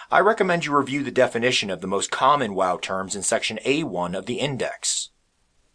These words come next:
Gear basics. It is important to understand how the gear system works in WoW. This guide focuses on paladins. From level one to forty, you will be able to wear cloth, leather, and mail.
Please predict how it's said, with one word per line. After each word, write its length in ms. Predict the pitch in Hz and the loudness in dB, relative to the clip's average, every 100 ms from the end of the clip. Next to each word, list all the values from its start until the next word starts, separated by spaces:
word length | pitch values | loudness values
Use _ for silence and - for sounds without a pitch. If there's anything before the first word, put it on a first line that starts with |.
| _ _ _ _ _ 87 | _ _ _ _ _ 0
Gear 280 | 110 160 | 6 6
basics. 800 | 139 101 101 - 78 - - - - _ _ _ - - - | 6 4 2 2 -2 -2 -2 -4 -10 _ _ _ -20 -6 2
It 100 | 185 | 4
is 140 | 214 | 4
important 460 | 185 - 180 180 117 | 0 4 6 6 4
to 80 | |
understand 560 | 92 113 104 131 131 120 | 2 2 -2 2 2 4
how 100 | 113 | 0
the 100 | 95 | 0
gear 240 | 92 131 | -2 0
system 440 | 135 - - 104 98 | 0 0 -2 -2 2
works 280 | 143 170 - | 2 2 -2
in 120 | 80 | -6
WoW. 320 | 78 65 - _ _ _ _ - - | -8 -8 -14 _ _ _ _ -8 0
This 180 | 180 | 2
guide 300 | - 170 160 | 6 6 6
focuses 480 | - 143 139 139 127 | 4 2 2 0 0
on 100 | 120 | 0
paladins. 760 | - 95 82 73 - - - - _ - | 2 2 0 -4 -14 -10 -10 -12 _ -12
From 160 | - 101 | -6 2
level 260 | 101 98 90 | 4 4 4
one 260 | 117 165 | 4 4
to 100 | 160 | 0
forty, 520 | - 151 170 95 - _ _ - | 0 4 4 2 -6 _ _ -6
you 120 | 117 | 0
will 120 | 131 | 2
be 180 | 127 131 | 4 4
able 160 | 143 | 4
to 100 | 135 | 0
wear 320 | 110 98 82 - _ | -2 -2 -4 -10 _
cloth, 560 | - 104 110 - - _ _ | 0 4 4 4 -6 _ _
leather, 480 | 92 120 120 78 71 _ - | 2 4 6 2 -12 _ -10
and 180 | 85 85 | -8 0
mail. 400 | 101 90 - | 0 0 -8